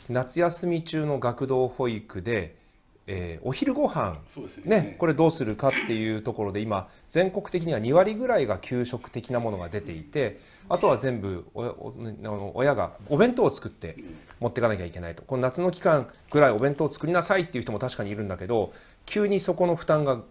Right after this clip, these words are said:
Speaker 1: 親に増えるので、これなんとかなんないかっていうことで、まず実態調査をやれって言ったのは、この山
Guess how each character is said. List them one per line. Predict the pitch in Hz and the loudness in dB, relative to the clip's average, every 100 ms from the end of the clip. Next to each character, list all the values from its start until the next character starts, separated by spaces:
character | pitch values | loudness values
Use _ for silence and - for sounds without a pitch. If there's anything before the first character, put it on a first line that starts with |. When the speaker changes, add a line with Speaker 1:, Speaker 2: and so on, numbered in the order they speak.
| - - - | -20 -16 0
Speaker 1:
親 | 131 131 | 4 4
に | 95 | 2
増 | 85 - - | -6 -8 4
え | 147 | 4
る | 110 | 4
の | 82 80 | -4 -4
で、 | 110 92 - - - - | -2 -2 -4 -18 -20 -20
こ | - | -2
れ | 175 | 2
な | 170 | 4
ん | 185 | 4
と | 160 | 2
か | |
な | 120 120 | 2 2
ん | |
な | 127 123 | 2 0
い | 110 | 2
か | 123 | 0
っ | - | 0
て | 107 | -4
い | |
う | 98 | -6
こ | 101 | -8
と | - | -10
で、 | 90 | -4
ま | 123 196 | 2 2
ず | 202 107 | 2 -2
実 | 113 - | -6 -4
態 | - 208 | 2 4
調 | 208 214 | 4 2
査 | 208 156 | 2 2
を | 113 | 2
や | 101 | 4
れ | 127 | 2
っ | |
て | 131 - 95 | 0 -6 -8
言 | 95 | -8
っ | |
た | - 98 | -10 -10
の | 92 | -4
は、 | 127 147 - - - _ | -2 -2 -4 -14 -20 _
こ | 120 | -4
の | 107 | -2
山 | 104 120 | 0 0